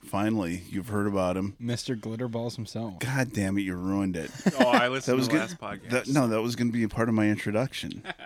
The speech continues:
Speaker 1: My baby brother, Mister Glitterballs,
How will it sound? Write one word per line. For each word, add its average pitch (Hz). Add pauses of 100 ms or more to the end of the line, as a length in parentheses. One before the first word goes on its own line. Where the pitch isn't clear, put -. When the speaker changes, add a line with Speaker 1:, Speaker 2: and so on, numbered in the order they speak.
(360)
Speaker 1:
My -
baby 107
brother, 113
Mister 104
Glitterballs, 101